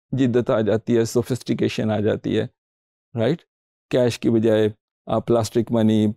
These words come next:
क्रेडिट कार्ड्स और ये यूज़ या ट्रांजैक्शन के लिए और, अ, ऑनलाइन जैसे ट्रांजैक्शंस हैं तो और,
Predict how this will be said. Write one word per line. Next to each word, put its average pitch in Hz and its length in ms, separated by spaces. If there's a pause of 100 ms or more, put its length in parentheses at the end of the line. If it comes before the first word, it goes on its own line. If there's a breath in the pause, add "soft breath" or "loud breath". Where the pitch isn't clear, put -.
क्रेडिट 117 360
कार्ड्स 104 520
और 107 280 (320)
ये 139 420
यूज़ 123 440
या 117 220
ट्रांजैक्शन 127 840
के 127 120
लिए 127 200
और, 120 380 (500)
अ, - 40
ऑनलाइन 120 640
जैसे 117 280
ट्रांजैक्शंस 120 640
हैं 123 160
तो 127 140
और, 139 280